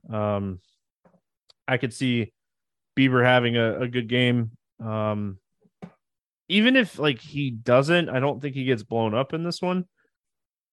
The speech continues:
The other side, I mean, Gilbert, eighty-one hundred. This guy was a guy earlier this season we were talking about, like, this dude is, like, the real deal. And he's, I mean, he's fallen off, um, a little bit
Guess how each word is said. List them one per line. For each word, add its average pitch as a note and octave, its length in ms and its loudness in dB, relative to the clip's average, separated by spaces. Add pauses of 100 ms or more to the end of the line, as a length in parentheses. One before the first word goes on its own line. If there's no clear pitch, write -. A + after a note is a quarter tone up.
(1120)
The D#3 160 4
other G3+ 160 6
side, F#3 580 4 (220)
I D3 60 -10
mean, B2 340 -4 (240)
Gilbert, C#3+ 480 0 (320)
eighty-one C#3+ 580 0
hundred. B2 320 0
This A#2+ 120 -8
guy C#3+ 160 4
was B2+ 160 2
a A#2+ 60 -2
guy C3 340 4
earlier C3 340 -2
this A2+ 140 -8
season D3 240 -4
we - 20 -2
were G#2+ 80 -2
talking A#2 240 -4
about, G#2+ 160 -4
like, G2+ 260 -10
this B2+ 220 -10
dude A#2+ 240 -4
is, A2+ 160 -6
like, A2+ 140 -4
the A#2+ 100 -6
real C3+ 220 2
deal. C3+ 380 0
And A#2 60 -2
he's, B2+ 280 -6
I D#3+ 60 -8
mean, G3 160 -2
he's A3+ 180 -2
fallen G#3+ 380 2
off, D3 300 2 (840)
um, B2+ 520 2
a B2 80 -10
little D#3 260 0
bit C#3+ 280 2